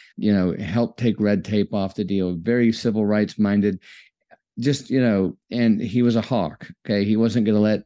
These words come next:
Russia push us around in Cuba. So he did a lot of really cool things. And one of the famous speeches, he said, "Ask not what your country can do for you, but what you can do for your country." And I think that's a profound statement. I think that's what we should say.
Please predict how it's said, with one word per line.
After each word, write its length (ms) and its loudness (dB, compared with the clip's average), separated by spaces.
Russia 520 0
push 240 -2
us 140 -4
around 320 4
in 100 -2
Cuba. 340 -2
So 240 0
he 220 0
did 240 2
a 40 2
lot 320 2
of 80 4
really 220 2
cool 220 -4
things. 340 2
And 200 4
one 180 4
of 140 2
the 100 0
famous 400 2
speeches, 400 -2
he 100 0
said, 220 0
"Ask 340 -2
not 240 2
what 220 0
your 300 2
country 340 0
can 200 2
do 160 2
for 140 -4
you, 220 4
but 180 -2
what 260 -2
you 100 4
can 140 0
do 100 2
for 120 -6
your 120 -2
country." 480 -4
And 100 4
I 20 4
think 200 2
that's 200 0
a 60 -10
profound 420 -2
statement. 400 -2
I 40 0
think 200 0
that's 220 -2
what 100 -6
we 100 -4
should 220 -10
say. 360 -2